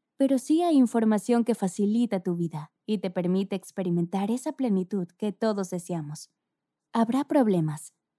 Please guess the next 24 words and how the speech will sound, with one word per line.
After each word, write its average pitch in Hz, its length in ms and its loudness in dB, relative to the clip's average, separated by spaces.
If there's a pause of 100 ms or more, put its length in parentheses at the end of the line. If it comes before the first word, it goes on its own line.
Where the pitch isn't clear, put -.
(120)
pero 196 220 2
cuando 190 300 2
tienes 233 360 2
seguridad 185 600 -2
en 185 140 2
ti 240 160 2
mismo 170 520 2
y 226 160 -2
todas 277 380 -2
las 220 200 -4
herramientas 185 600 0
para 175 220 -4
ser 262 260 -4
fuerte 180 460 -6
y 185 120 -2
hacer 220 300 -4
frente 226 380 -2
a 214 60 -6
todo 262 280 -2
lo 285 140 -2
que 208 80 -6
se 185 140 -8
te 175 100 -6
presente, 165 640 -4